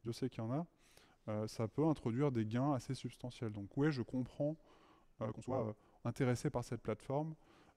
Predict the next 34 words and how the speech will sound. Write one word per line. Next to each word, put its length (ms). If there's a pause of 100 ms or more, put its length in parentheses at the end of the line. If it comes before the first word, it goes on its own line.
(120)
Euh, 320 (600)
et 60
puis 160
après, 220
il 40
y 20
a 60
tout 180
le 120
gain. 340
Alors, 360
euh, 80 (880)
euh, 160
je 100
pense 160
pas 100
que 80
ce 80
soit 220
bullshit, 400
hein, 80
pour 140
le 100
coup. 240 (400)
Le 160
gain 160
environnemental, 840 (260)
euh, 280
bah, 160
effectivement, 680
ça 160
coûte 220
moins 80
cher. 180